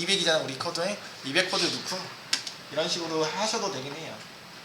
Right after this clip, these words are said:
그래서 뭔가 데이터를 보내고 싶으면 여기다가, "아, 내가 문자를 보낼 거야. 문자열이야." 뭐 이런 식으로 정해가지고 이런 식으로 구성하기도 하는데,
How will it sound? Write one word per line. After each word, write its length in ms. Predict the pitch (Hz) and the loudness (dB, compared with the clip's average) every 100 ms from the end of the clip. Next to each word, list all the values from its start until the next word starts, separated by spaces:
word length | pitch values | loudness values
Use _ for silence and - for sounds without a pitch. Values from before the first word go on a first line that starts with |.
| - - - - - - - - - - - - | -14 -14 -14 -14 -14 -16 -16 -16 -16 -16 -14 0
그래서 160 | 151 156 | 4 12
뭔가 360 | 175 208 202 | 12 12 12
데이터를 400 | 185 - 226 208 | 12 10 10 10
보내고 300 | 165 190 196 | 8 6 6
싶으면 340 | 196 214 202 151 | 4 2 4 4
여기다가, 760 | 165 170 160 160 147 143 143 | 8 10 12 12 12 12 12
"아, 60 | 143 | 12
내가 140 | 147 | 8
문자를 500 | 139 147 190 185 180 | 4 6 10 10 10
보낼 240 | 139 160 | 4 2
거야. 340 | 165 165 131 120 | 8 10 10 4
문자열이야." 800 | 127 131 151 156 147 147 156 117 | -4 4 8 8 6 8 8 8
뭐 80 | 113 | 4
이런 160 | 117 131 | -2 0
식으로 280 | 135 131 120 | -2 -2 -2
정해가지고 680 | 120 131 143 139 - 160 131 - - - - - | -2 0 2 2 2 -2 -4 -8 -10 -10 -10 -6
이런 260 | 135 165 180 | 0 0 0
식으로 540 | 185 170 160 151 143 | 0 0 2 2 0
구성하기도 640 | 143 170 160 160 190 208 | 0 4 6 6 4 4
하는데, 520 | 175 185 175 185 170 | 4 4 2 0 0